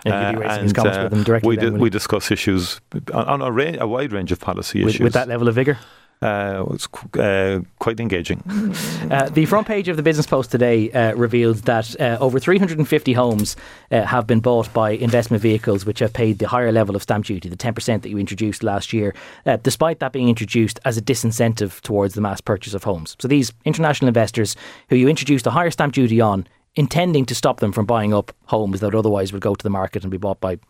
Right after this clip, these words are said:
Speaker 1: first-time buyers and private and, and owner-occupiers,
Speaker 2: Mm.
Speaker 1: are still being bought by those people.
Speaker 2: I,
Speaker 1: That
Speaker 2: I
Speaker 1: doesn't seem like it's working then.
Speaker 2: It's working very well. I mean, headlines and so on and, and, and spin and all that,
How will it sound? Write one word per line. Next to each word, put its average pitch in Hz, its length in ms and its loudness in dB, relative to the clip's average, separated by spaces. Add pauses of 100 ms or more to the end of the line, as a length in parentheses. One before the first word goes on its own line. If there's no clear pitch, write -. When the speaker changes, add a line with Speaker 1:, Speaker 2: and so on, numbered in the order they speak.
(140)
Speaker 1:
first-time 104 280 0
buyers 92 280 0
and 90 100 -4
private 95 300 -2
and, 87 140 -2
and 90 200 -4
owner-occupiers, 92 680 -4
Speaker 2:
Mm. - 40 -20 (360)
Speaker 1:
are 135 120 0
still 170 200 6
being 131 160 4
bought 110 400 0
by 92 120 0
those 90 180 -4
people. 87 260 -10 (120)
Speaker 2:
I, 180 180 -2
Speaker 1:
That 196 120 4
Speaker 2:
I - 20 -6
Speaker 1:
doesn't 202 180 -4
seem 190 180 2
like 156 140 0
it's 127 80 0
working 127 360 0
then. 76 140 -12
Speaker 2:
It's 117 200 -2
working 107 440 0 (240)
very 107 220 0
well. 85 240 -4 (360)
I 98 80 0
mean, 101 240 2
headlines 117 460 -2
and 98 100 -4
so - 140 -4
on 90 120 0
and, 92 160 -4
and, 92 180 -4
and 95 180 -4
spin 101 280 -2
and 87 140 0
all 90 180 0
that, 87 160 0